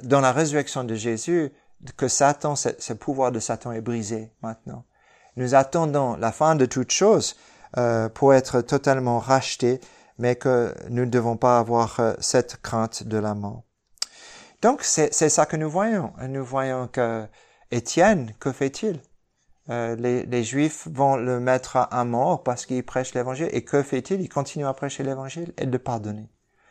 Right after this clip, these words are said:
Que fait Jacques ? Il pourrait se taire ou quitter la ville. Il, il le fait pas. Il, il sera décapité. Euh, Paul et Silas sont mis en, en, en prison. Euh, Paul, euh,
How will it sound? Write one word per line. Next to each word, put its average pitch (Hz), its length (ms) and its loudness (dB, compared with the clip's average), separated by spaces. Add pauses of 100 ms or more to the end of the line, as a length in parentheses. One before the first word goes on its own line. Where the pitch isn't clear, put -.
(420)
Que 165 140 4
fait 170 240 4
Jacques ? 170 420 2 (840)
Il 127 140 -6
pourrait 143 340 4
se 143 140 2
taire 135 480 4
ou 123 60 0
quitter 135 380 -4
la 123 140 -2
ville. 135 460 -2
Il, 123 200 -6
il 120 120 -2
le 123 100 0
fait 120 180 -6
pas. 147 260 0
Il, 113 200 -6
il 120 160 -6
sera 127 280 -6
décapité. 123 1040 -6 (500)
Euh, 131 120 0 (420)
Paul 151 260 8
et 143 60 4
Silas 156 640 4
sont 131 220 -8
mis 131 280 -6
en, 135 440 -6
en, 127 360 -6 (280)
en 127 140 -4
prison. 147 600 -6 (300)
Euh, 117 140 -2
Paul, 147 500 8
euh, 117 220 2